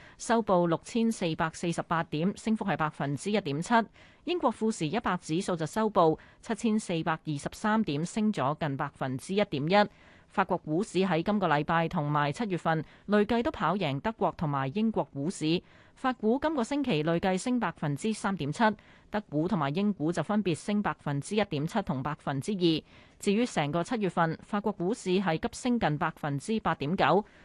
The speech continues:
德國股市升近百分之五點五，英國股市就升百分之三點五。港股美國預託證券A D R係大多下跌，阿里巴巴A D R比本港尋日嘅收市價急挫近百分之六，以港元計，折合係報八十七個七。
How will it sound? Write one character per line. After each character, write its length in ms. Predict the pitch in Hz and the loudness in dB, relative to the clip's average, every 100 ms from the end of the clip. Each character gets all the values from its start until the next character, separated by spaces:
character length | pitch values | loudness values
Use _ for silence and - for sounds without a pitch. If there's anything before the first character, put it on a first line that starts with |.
| - | -6
德 80 | 320 | -2
國 160 | 285 | -2
股 220 | 220 170 208 | 0 0 0
市 240 | - 185 | 0 0
升 240 | - 254 | 0 0
近 180 | 226 156 | 0 0
百 100 | 156 160 | -2 -4
分 240 | - 139 | -4 -4
之 180 | 139 220 | -2 -2
五 200 | 214 151 | -2 -2
點 140 | 156 165 | -2 -2
五， 300 | 156 156 175 - - | -2 -4 -4 -8 -6
英 160 | 202 214 | 0 2
國 100 | 180 | 0
股 240 | - 143 | -4 -6
市 180 | 185 160 | -4 -4
就 100 | 156 | -2
升 220 | 143 190 190 | -2 -2 -4
百 100 | 151 | -4
分 240 | - 135 | -6 -8
之 160 | 135 180 | -4 -4
三 180 | 185 175 | -2 -2
點 120 | 156 | -4
五。 280 | 160 147 160 - _ _ _ _ _ - - - | -4 -4 -4 -6 _ _ _ _ _ -20 -18 -4
港 160 | 165 | 0
股 120 | 208 | 2
美 140 | 220 180 | 2 4
國 160 | 190 | 2
預 100 | 170 | 2
託 160 | 170 180 | 0 0
證 240 | 190 180 | 0 0
券 160 | 202 185 | 2 0
A 120 | - 226 | 0 0
D 80 | |
R 200 | 240 165 | 2 2
係 120 | 147 156 | 0 0
大 200 | 156 160 | 0 0
多 200 | 220 220 | 0 0
下 200 | 170 156 | 0 2
跌， 200 | 180 165 - - | 2 0 -6 -8
阿 100 | - | 0
里 140 | 226 233 | 2 2
巴 120 | 285 | 0
巴 160 | 294 285 | 0 0
A 180 | 269 277 | 0 -2
D 100 | 262 | 0
R 140 | 147 | 0
比 120 | 165 202 | 0 0
本 200 | 160 196 | 0 0
港 220 | 160 196 | 0 0
尋 160 | 196 | -2
日 40 | 139 | -2
嘅 100 | 165 | -2
收 180 | 165 226 | 0 0
市 220 | 220 160 | 0 -2
價 220 | 185 165 | 2 2
急 100 | 147 - | 0 -4
挫 240 | - 160 | -2 0
近 180 | 151 143 | 0 -2
百 160 | 156 151 | -2 -4
分 240 | - 143 | -4 -6
之 160 | - 220 | -2 4
六， 240 | 185 156 - - - | 4 4 -4 -20 -6
以 120 | 220 | 0
港 200 | 226 220 | 2 2
元 160 | 277 151 | 2 2
計， 240 | 185 190 | 2 2
折 200 | 175 147 | 0 -4
合 80 | 202 | -2
係 160 | 180 165 | -2 0
報 180 | 185 180 | 2 2
八 140 | 180 | 0
十 120 | 185 165 | -2 -2
七 120 | 240 | -4
個 180 | - 165 | 0 0
七。 120 | - | 2